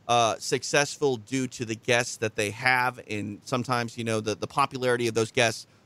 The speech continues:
uh, you know, have an ebb and flow from week to week. And, uh,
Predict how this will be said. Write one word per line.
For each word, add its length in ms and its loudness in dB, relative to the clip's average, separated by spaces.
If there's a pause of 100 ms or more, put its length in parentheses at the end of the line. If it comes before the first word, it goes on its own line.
(140)
uh, 260 2 (180)
you 100 -8
know, 260 -4 (160)
have 200 -2
an 140 -4
ebb 200 2
and 120 -4
flow 280 2
from 200 -6
week 220 -4
to 80 -2
week. 360 -4
And, 220 -4 (320)
uh, 380 -2